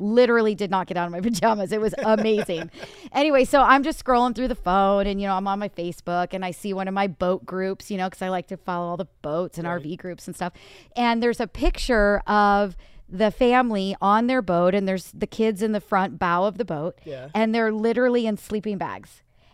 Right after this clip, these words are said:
Speaker 1: And the post said, "Sadly, I think this was our last trip out this summer."
Speaker 2: Wow.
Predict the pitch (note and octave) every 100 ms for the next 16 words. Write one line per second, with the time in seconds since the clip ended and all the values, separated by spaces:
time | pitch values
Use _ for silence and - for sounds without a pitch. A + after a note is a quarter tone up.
0 | - A3 A3+ A#3 - B3+ C4+ - A#3 G3+
1 | G3 F#3+ - - - - B3 A#3+ B3 B3+
2 | A#3 - A#3 G#3+ A3 - G#3 G3+ F#3+ G3
3 | G3 G3+ - - A3+ G3 F#3 F#3 F#3 -
4 | F3+ - G3 F3 D#3+ G3 A3 C#3+ D#3